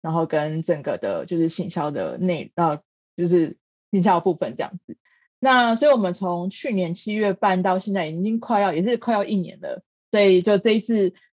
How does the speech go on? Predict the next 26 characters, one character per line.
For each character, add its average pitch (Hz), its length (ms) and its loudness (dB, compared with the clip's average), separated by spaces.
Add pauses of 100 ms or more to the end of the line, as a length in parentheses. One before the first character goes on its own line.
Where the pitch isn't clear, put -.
(260)
就 226 120 2
很 202 140 0
荣 175 140 -2
幸 202 160 -4
邀 180 160 2
请 180 140 -8
到 165 220 -2
Eva 165 340 -4
来 147 60 -6
跟 156 140 -4
我 151 60 -10
们 151 100 -14
分 160 220 -4
享， 143 280 -6
然 156 140 0
后， 170 300 2 (360)
呃， 185 240 6
她 220 140 4
的 240 120 6
那 226 160 4
个 185 240 4
主 185 220 -2
题 180 220 -2
就 214 140 0
是 208 160 0
很 175 300 -2